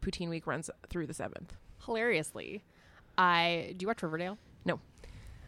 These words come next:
Speaker 2: Well, I'm not really spoiling anything for you, but hilariously, right after our poutine crawl, so we went on Thursday,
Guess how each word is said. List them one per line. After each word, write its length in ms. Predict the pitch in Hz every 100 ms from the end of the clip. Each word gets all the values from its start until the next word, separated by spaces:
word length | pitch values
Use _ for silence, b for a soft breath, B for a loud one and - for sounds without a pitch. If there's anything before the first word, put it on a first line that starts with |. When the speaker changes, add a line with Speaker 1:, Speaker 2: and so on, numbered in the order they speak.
| B - - - -
Speaker 2:
Well, 160 | 160 113
I'm 120 | 139
not 160 | - -
really 140 | -
spoiling 300 | - - 67 87
anything 260 | - -
for 100 | -
you, 100 | 98
but 120 | - -
hilariously, 720 | 226 214 214 196 170 - 113
right 260 | 135 196 214
after 540 | 190 - 202 185 180 - - - -
our 120 | 190
poutine 360 | - 175 175 160
crawl, 400 | 156 127 190 226 -
so 100 | 185
we 80 |
went 140 | 175 170
on 120 | 165
Thursday, 600 | - 151 156 90 90